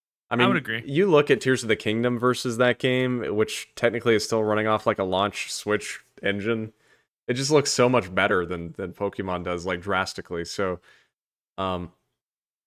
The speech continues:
Speaker 1: I don't know that
Speaker 2: And,
Speaker 1: Pokemon
Speaker 2: and
Speaker 1: is necessarily
Speaker 2: Xenoblade
Speaker 1: the
Speaker 2: three.
Speaker 1: best reference, but yeah, Xenoblade three also looks pretty good, but I know it could be much better. I just think what it comes down to is price. Like, are they willing to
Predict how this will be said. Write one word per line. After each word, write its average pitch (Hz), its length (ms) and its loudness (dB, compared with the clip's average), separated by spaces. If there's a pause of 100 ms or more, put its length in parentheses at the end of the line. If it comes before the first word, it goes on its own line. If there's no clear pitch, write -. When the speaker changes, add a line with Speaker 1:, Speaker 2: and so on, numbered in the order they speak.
(120)
Speaker 1:
I 123 40 -4
don't 151 140 2
know 135 120 4
that 113 180 0
Speaker 2:
And, 120 100 4
Speaker 1:
Pokemon 113 220 2
Speaker 2:
and 101 80 4
Speaker 1:
is - 100 0
necessarily 101 380 4
Speaker 2:
Xenoblade 95 100 0
Speaker 1:
the 98 60 -4
Speaker 2:
three. 101 120 -2
Speaker 1:
best 95 300 0
reference, 87 480 -6
but 87 200 -2
yeah, 104 180 2
Xenoblade 117 440 0
three 98 420 -2 (580)
also 92 420 -4 (120)
looks 95 340 -8 (800)
pretty 113 220 0
good, 98 360 2
but 104 100 2
I 104 80 2
know 107 160 2
it 98 80 0
could 87 120 -10
be 92 360 -4 (320)
much 95 320 -6
better. 90 360 -2 (640)
I 127 60 4
just 147 160 0
think 160 160 4
what 135 100 6
it 120 60 6
comes 113 220 -2
down 113 200 2
to 95 140 -4
is 87 80 -6
price. - 460 -4
Like, 95 180 -6
are 98 80 0
they 98 120 0
willing 95 500 -4
to 87 500 -6